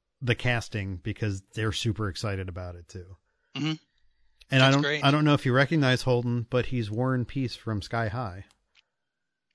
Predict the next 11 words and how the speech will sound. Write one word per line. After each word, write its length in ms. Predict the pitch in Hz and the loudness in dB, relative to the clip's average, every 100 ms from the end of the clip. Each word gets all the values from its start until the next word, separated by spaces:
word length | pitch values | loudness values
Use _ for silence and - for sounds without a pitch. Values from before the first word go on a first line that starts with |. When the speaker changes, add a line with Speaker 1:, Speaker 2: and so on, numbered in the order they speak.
| _ _ _ _ _ _ _ _ _ _ _ _ _ _ _ _ _ _ _ _ _ _ _ - - | _ _ _ _ _ _ _ _ _ _ _ _ _ _ _ _ _ _ _ _ _ _ _ -18 -2
Speaker 2:
Oh, 760 | 156 175 220 247 202 151 113 101 _ _ - | 4 8 10 10 8 6 0 -8 _ _ -2
okay. 420 | 175 - 190 202 - | 0 2 2 2 0
Speaker 1:
Yep. 180 | 131 - 101 - - - - - _ _ _ _ _ _ - - - - | -2 -2 -10 -8 -8 -10 -16 -20 _ _ _ _ _ _ -20 -16 -16 -6
Speaker 2:
Hey, 120 | 196 | -2
he 200 | 190 185 | 0 2
looked 240 | 190 233 - | 2 2 0
familiar. 680 | - 190 175 214 240 262 247 | 0 2 4 4 2 2 0
I 100 | 160 | -4
just 300 | 147 175 - | -4 -6 -6
couldn't 280 | - 202 175 | -6 -6 -6
tell 560 | - 170 165 170 160 | -4 2 4 4 2